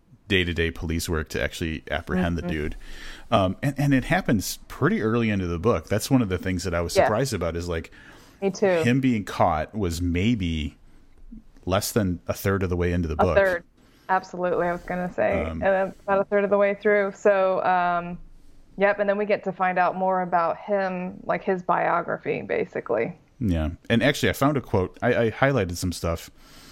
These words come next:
Speaker 1: Um, and I found a quote that kinda goes along with, um, you're saying how scary it is when you're, like, you're victimizing people based on something they have no control over.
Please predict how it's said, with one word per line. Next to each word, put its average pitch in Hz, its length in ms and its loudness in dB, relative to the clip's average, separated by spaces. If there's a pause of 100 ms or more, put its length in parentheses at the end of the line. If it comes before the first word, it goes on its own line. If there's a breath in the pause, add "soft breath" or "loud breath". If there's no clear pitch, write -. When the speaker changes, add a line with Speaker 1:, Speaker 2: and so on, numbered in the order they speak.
(360 loud breath)
Speaker 1:
Um, 85 500 0 (520)
and 95 100 0
I 90 40 2
found 113 260 2
a 104 40 -2
quote 98 220 -2
that 92 180 -4
kinda 92 240 -2
goes 90 280 -2
along 87 320 -2
with, 82 260 -4
um, 80 340 -2 (280)
you're 98 260 2
saying 92 300 2
how 85 140 0
scary 85 440 0
it 82 80 0
is 82 340 -4 (840 soft breath)
when 90 180 2
you're, 82 360 -2
like, 87 320 -4
you're 87 100 -4
victimizing 85 540 -2
people 85 240 -4
based 80 280 -2
on 80 280 -2
something 85 240 -4
they 85 160 0
have 80 120 -2
no 82 120 -2
control 85 480 -2
over. 80 380 -4